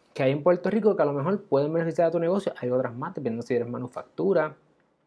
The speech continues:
o si estás en, en turismo, ¿verdad? Hay otras más piezas legislativas, eh,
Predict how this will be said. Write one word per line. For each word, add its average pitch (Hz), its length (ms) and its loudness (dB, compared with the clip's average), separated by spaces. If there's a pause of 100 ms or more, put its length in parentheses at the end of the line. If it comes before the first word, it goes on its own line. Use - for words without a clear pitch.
(140)
o 123 100 0
si 113 280 -4
estás 107 220 -8
en, 120 320 -6
en 120 120 -4
turismo, 143 600 -2 (300)
¿verdad? 131 500 4
Hay 120 180 0
otras 135 280 2
más 120 240 -4
piezas 139 240 -2
legislativas, 135 600 -2 (440)
eh, 131 380 2